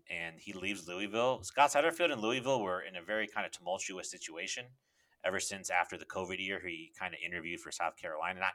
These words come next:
kind of, he did interview for South Carolina, was very public about his interest there. And since then, it's been very rocky for him at Louisville. Um, it's an interesting, uh, it's an interesting fit for both sides.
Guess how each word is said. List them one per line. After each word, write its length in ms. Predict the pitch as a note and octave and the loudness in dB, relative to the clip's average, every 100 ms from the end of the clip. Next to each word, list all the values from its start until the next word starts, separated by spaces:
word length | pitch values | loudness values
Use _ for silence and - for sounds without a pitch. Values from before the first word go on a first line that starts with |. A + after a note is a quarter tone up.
| - | -2
kind 180 | E2+ D2 | -6 -8
of, 60 | D2 | -12
he 80 | D2+ | -8
did 160 | F2 | -6
interview 360 | D#2 D2+ C#2 C#2 | -6 -10 -16 -18
for 200 | - D2+ | -14 -10
South 280 | D2+ D2 - | -6 -6 -6
Carolina, 380 | C#2+ D2 D2+ D2 | -8 -6 -8 -10
was 120 | D2+ D#2 | -16 -10
very 160 | D2+ - | -10 -6
public 260 | - D#2 D2+ | -6 -6 -10
about 180 | D2+ D2 | -6 -6
his 100 | D2 - | -8 -14
interest 360 | - - - | -8 -8 -4
there. 220 | G2+ G2 E2+ | 0 0 -2
And 80 | - _ - - - | -8 _ -20 -20 -10
since 240 | - F3 F3 | -2 0 8
then, 140 | F3 | 8
it's 100 | E3 | 8
been 120 | D3+ B2+ | 4 6
very 160 | B2 | 8
rocky 360 | A2 A2 - G#2 | 12 12 12 2
for 140 | F#2+ | -8
him 140 | G2 F2+ G#2+ | -8 0 4
at 220 | A2+ F2 | 4 2
Louisville. 440 | D#2+ C#2+ C#2+ D#2 - _ - - - _ | -8 -8 -6 -6 -8 _ -20 -20 -20 _
Um, 540 | F2+ F2+ F2+ F2 F2 F2+ _ _ - _ - | 6 8 6 2 -6 -18 _ _ -20 _ 0
it's 180 | C#3 | 2
an 80 | D#3 | 2
interesting, 840 | C#3 G#3 A#3 A3 - G3 F#3+ F3+ - _ - | 2 2 2 0 -2 -6 -6 -8 -12 _ -20
uh, 40 | - - _ _ _ _ | -20 -20 _ _ _ _
it's 160 | C3+ C3+ | -10 -8
an 80 | C#3+ | -6
interesting 400 | E3 D#3+ F3 C3+ | -4 -2 -2 -6
fit 280 | - C3+ - | -2 -4 -4
for 80 | |
both 220 | F2+ F#2+ - | -2 -2 -2
sides. 340 | - - | -8 -10